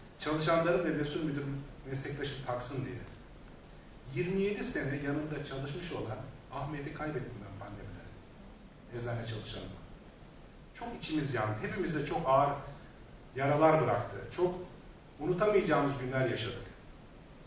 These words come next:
Eczanelere vatandaş o maskeleri almaya gelirken elinde o telefondaki kodlarla "Bana gelmiş mi, bana gelmiş mi?" diye sorarken kendimizi koruyamadık biz orada. Ama eczacılar fahiş fiyatta maske satıyor diye haklarında tutanak tutuldu.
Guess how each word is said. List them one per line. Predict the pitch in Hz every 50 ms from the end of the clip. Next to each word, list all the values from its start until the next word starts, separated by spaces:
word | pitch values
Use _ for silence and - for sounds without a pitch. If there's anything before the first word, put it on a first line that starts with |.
| - - - - - - - - - - -
Eczanelere | 160 165 165 180 180 180 180 185 185 185 185
vatandaş | 185 165 170 180 180 180 185 180 175 180
o | 160
maskeleri | 151 156 160 165 - - 185 175 175 170
almaya | 160 160 160 160 160 156 156 151
gelirken | 147 156 170 185 - - 131 127
elinde | 131 127 127 131 131 131 131
o | 123 120 -
telefondaki | 135 135 131 135 131 131 127 120 113 - - -
kodlarla | 127 127 131 135 143 135 135 - 139 156 175 - - - - - - - -
"Bana | 143 156 160 156
gelmiş | 156 147 143 151 156 156 - 147
mi, | 131 131
bana | 139 147 151 139
gelmiş | 139 139 139 151 156 156
mi?" | - 156 143 131
diye | 135 135
sorarken | 127 - 147 156 175 180 175 147 135 135
kendimizi | - 139 139 143 143 - - - -
koruyamadık | 139 135 139 151 160 156 - - - - -
biz | - 98
orada. | 92 92 92 92 90 87 - - - - - - - - - - - - - - - - - - - - - - - - - - - -
Ama | 113 - 143 147
eczacılar | 147 143 143 147 143 135 127 - 151 151 156 160 -
fahiş | 143 147 156 160 170
fiyatta | - - 135 120 - -
maske | 131 135 143 139 - - 131
satıyor | 131 - 143 139 - 180 156 135 - -
diye | - - - - - - - - - - - - - - -
haklarında | 165 160 160 156 151 147 143 185 180
tutanak | - - - 208 208 226 226 226 -
tutuldu. | - - 139 143 -